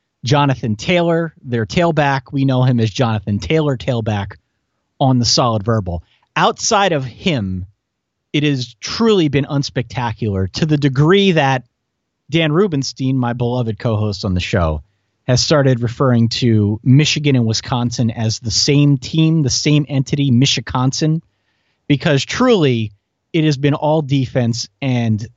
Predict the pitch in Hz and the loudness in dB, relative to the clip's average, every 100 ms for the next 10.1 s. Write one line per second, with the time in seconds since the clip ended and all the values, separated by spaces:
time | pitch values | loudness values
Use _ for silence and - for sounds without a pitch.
0 | _ - - - 147 131 117 117 104 - | _ -6 -4 0 2 0 -2 -4 -4 -4
1 | 98 92 - - _ _ - - 113 98 | -4 -4 -8 -12 _ _ -8 -4 -2 -2
2 | 92 82 - - 123 95 - - - 233 | -4 -6 -8 -4 -2 -2 -8 -14 -2 0
3 | 269 - 214 185 202 196 180 147 165 160 | 0 0 -4 -2 -2 -2 -6 -4 -4 -4
4 | 151 131 110 147 180 _ _ _ _ _ | -4 -8 -4 -6 -6 _ _ _ _ _
5 | - 156 - 170 170 175 196 185 185 _ | -8 -6 -4 -2 0 0 -2 -2 -6 _
6 | _ _ _ - 147 160 170 165 170 180 | _ _ _ -10 2 6 6 4 4 2
7 | 165 175 165 160 - 135 127 131 147 147 | 2 2 2 -2 -2 -2 -2 -2 0 2
8 | 143 131 123 - 147 135 123 113 127 139 | 0 0 -6 -2 0 0 0 0 2 2
9 | - 135 127 123 - 135 113 110 120 127 | 0 -2 -2 -4 -4 -2 2 4 2 0